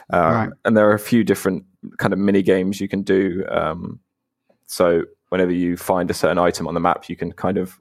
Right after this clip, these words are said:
Speaker 1: like, build your own pizza. <laughs> I don't know why they, I don't know why they added that in, but it's just a,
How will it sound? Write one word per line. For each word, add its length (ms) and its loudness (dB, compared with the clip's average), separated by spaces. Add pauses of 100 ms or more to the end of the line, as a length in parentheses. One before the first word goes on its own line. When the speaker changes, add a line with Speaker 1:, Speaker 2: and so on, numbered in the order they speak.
(120)
Speaker 1:
like, 320 -2
build 300 0
your 140 2
own 100 -4
pizza. 720 -2 (100)
<laughs> 100 -20 (320)
I 60 2
don't 140 4
know 100 4
why 380 6
they, 180 4 (180)
I 60 -2
don't 80 -4
know 100 0
why 200 4
they 120 4
added 220 2
that 140 2
in, 220 -2
but 200 -4
it's 220 -8 (160)
just 160 -8
a, 260 -2